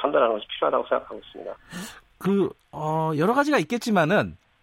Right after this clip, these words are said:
Speaker 2: 지금
Speaker 1: 네.
Speaker 2: 뭐 언론이나 야당이나 뭐 이런 데서 제기하는 어떤 문제 제기에 대해서 조국 후보가, 어, 후보자가 여러 번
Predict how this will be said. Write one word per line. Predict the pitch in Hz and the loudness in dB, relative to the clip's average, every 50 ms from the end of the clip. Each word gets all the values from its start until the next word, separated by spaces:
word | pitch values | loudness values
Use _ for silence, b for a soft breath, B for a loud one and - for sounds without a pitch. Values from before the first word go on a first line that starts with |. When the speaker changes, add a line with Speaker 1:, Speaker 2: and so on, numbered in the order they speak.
| _ _ - | _ _ -2
Speaker 2:
지금 | - 190 208 185 | 0 2 4 4
Speaker 1:
네. | |
Speaker 2:
뭐 | 160 151 147 131 | 4 4 4 2
언론이나 | - 123 143 160 190 214 214 196 160 131 127 139 180 165 | 2 2 4 4 4 4 4 4 2 2 2 2 0 0
야당이나 | 110 113 120 135 160 170 160 147 120 104 104 117 180 | -2 -2 0 2 0 0 0 0 -2 0 0 -2 -2
뭐 | 202 127 123 127 | -2 -2 0 0
이런 | 135 151 151 | 0 0 0
데서 | 143 131 - 131 120 104 90 | -2 -2 0 0 -2 -2 -2
제기하는 | - 131 131 143 165 165 156 143 135 135 - 160 147 | -2 -2 -2 0 2 2 2 2 0 0 -2 -2 -4
어떤 | 107 - - 127 | -6 -4 -2 -2
문제 | 117 117 135 139 135 156 139 | 0 0 0 0 0 0 0
제기에 | 113 123 120 139 143 139 | 0 -2 -2 0 -2 0
대해서 | 123 123 113 113 - | 0 0 -2 -2 -4
조국 | 131 - 156 185 190 - | -2 -2 -2 -2 -2 -4
후보가, | 226 208 214 190 190 170 143 b b b b b b b b b b - | -2 0 0 2 2 2 0 b b b b b b b b b b -10
어, | - - 147 139 | -8 -6 -4 -4
후보자가 | 147 - 202 208 202 214 180 170 143 120 | -4 -2 -2 0 0 2 2 2 2 4
여러 | 131 156 202 | 2 2 2
번 | 196 208 202 175 143 107 | 2 2 2 0 -2 -4